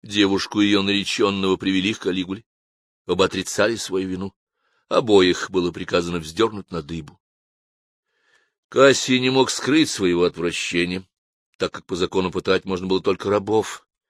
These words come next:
Заметив это, Калигула велел ему самому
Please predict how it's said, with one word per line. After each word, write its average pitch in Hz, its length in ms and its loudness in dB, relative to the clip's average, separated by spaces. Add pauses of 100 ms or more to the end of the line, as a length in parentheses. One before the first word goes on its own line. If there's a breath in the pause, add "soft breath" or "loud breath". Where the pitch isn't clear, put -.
(1600 soft breath)
Заметив 165 640 2
это, 104 280 4
Калигула 107 500 0
велел 104 260 4
ему 110 400 -2
самому 98 600 -2